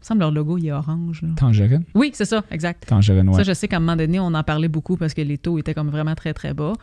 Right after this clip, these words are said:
Speaker 2: Qu'est-ce qui te fait peur de t-, à, mettons, on prend Tangerine comme exemple. Qu'est-ce qui, pas, pas pour parler de la compagnie, mais qu'est-ce qui ferait, fait peur de Tangerine ?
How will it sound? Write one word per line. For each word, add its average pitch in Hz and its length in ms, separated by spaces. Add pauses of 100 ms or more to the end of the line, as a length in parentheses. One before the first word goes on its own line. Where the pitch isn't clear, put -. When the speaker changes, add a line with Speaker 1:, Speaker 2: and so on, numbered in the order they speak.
Speaker 2:
Qu'est-ce 226 160
qui - 80
te 127 60
fait 104 100
peur 120 160
de 110 80
t-, 107 160
à, 113 240
mettons, 165 220
on 151 40
prend 139 180
Tangerine 113 380
comme 110 140
exemple. 101 420
Qu'est-ce - 220
qui, 101 480 (160)
pas, 120 80
pas 117 160
pour 101 160
parler 113 220
de 110 40
la 104 100
compagnie, 107 300
mais 143 100
qu'est-ce 175 200
qui - 80
ferait, - 260
fait - 260
peur 110 280
de 95 80
Tangerine ? 92 480